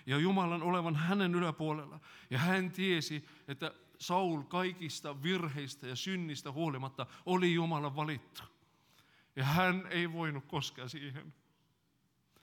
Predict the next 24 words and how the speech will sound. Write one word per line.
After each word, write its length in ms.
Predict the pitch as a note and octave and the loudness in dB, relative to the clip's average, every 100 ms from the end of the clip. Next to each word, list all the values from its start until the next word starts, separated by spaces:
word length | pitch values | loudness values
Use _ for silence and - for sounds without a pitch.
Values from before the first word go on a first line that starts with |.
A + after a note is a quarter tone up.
| _ - _ _ _ _ _ | _ -20 _ _ _ _ _
Tätä 300 | - F3+ A3+ | -4 0 0
tarkoittaa 480 | G#3 G3 F#3 D#3+ D#3+ | 4 2 2 -2 0
Jumalan 340 | E3+ F#3 E3+ | 2 0 -2
kunnioittaminen 760 | D#3 F#3+ F3 D3 C#3 C#3 C#3 C#3+ | -4 -4 -2 -2 -2 -4 -4 -4
yli 160 | D3+ C#3+ | -4 -4
kaiken. 400 | E3 C3+ A#2+ G#2 | -4 -4 -6 -4
Tekikö 380 | F#3+ G3+ F#3 | -4 -4 -4
Daavid 260 | F3+ G3 C#3+ | -2 -2 -2
virheitä? 460 | F#3+ E3 C3 B2+ B2+ - | -4 -4 -6 -8 -12 -8
Suuria 460 | - G#3+ E3 C3+ | -4 -2 2 0
virheitä 420 | C#3+ C3+ G#2+ G#2+ | 0 -4 -6 -8
hän 140 | A#2+ A2+ | -8 -8
teki. 280 | A#2+ - B2 _ _ _ _ _ _ _ - | -10 -14 -20 _ _ _ _ _ _ _ -2
Erittäin 420 | F3 G3 F#3 D3+ | 0 2 0 -2
suuria 360 | B2+ D3 A#2+ A2+ | -4 -4 -4 -4
virheitä. 500 | B2+ A#2+ A2 F3 _ _ _ _ - _ _ _ _ _ _ _ _ _ _ _ _ _ _ - | -6 -10 -14 -20 _ _ _ _ -20 _ _ _ _ _ _ _ _ _ _ _ _ _ _ -14
Mutta 200 | C3 E3+ | -6 -2
siinä 340 | G3 F3 D#3 | 2 2 2
hän 200 | C#3 D#3 | 0 0
sitten, 300 | C#3 D#3+ D3 | -2 -4 -8
äh, 600 | - _ D3 C#3 - C3 - | -14 _ -10 -10 -10 -10 0
tässä 360 | F3+ E3+ D3+ | 0 2 0
asiassa 420 | D#3+ D#3 B2+ C#3+ | 0 0 -2 -2
hän, 220 | B2+ C3+ | 0 0